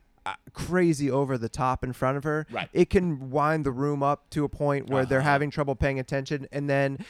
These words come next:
Speaker 1: it's kind of wasting Aparna's amazing jokes and presence because they're just, they got too wound up from whatever it was.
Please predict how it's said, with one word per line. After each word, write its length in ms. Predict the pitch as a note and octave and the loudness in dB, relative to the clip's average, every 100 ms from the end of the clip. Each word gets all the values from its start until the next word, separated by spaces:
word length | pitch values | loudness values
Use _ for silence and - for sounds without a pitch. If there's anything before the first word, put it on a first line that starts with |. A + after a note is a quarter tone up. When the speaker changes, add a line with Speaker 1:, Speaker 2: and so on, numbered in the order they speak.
| - | -12
Speaker 1:
it's 180 | - D#3 | -4 -4
kind 240 | - G3 F3+ | 0 0 0
of 140 | A2+ | -2
wasting 800 | A#2 C3 D3 - C#3+ B2 A#2 A2+ _ _ _ _ _ _ - | -2 -2 -2 -4 -4 -4 -4 -8 _ _ _ _ _ _ -2
Aparna's 380 | C#3 D#3+ D3+ B2+ | 0 0 0 -2
amazing 480 | A#2+ B2 B2 A#2 | -2 -2 -2 -4
jokes 400 | A2 B2+ B2+ - - _ _ | -2 -2 -2 -6 -20 _ _
and 200 | B2+ A#2+ | -2 -2
presence 540 | - C3 C3 B2 A#2 - | 0 0 0 -4 -8 -10
because 520 | - C3 - B2 A2 - | -8 -8 -4 -4 -6 -4
they're 140 | C#3+ | -4
just, 360 | C3+ C#3 - _ - _ - | -2 -4 -6 _ -20 _ -4
they 100 | C#3+ | 0
got 220 | E3 - _ _ | 0 -2 _ _
too 460 | - F#3 F3+ D#3 - | -6 -2 0 0 -2
wound 540 | _ B2 C3 B2 B2 B2 | _ -2 0 2 0 -2
up 200 | A#2+ - | -4 -6
from 540 | - B2+ A#2+ A#2+ D#2 - | -4 -2 -2 -6 -12 -12
whatever 500 | B2+ B2+ B2+ B2 A#2+ | -2 2 4 4 2
it 80 | |
was. 360 | A2+ A#2+ A#2+ - | 2 2 0 -4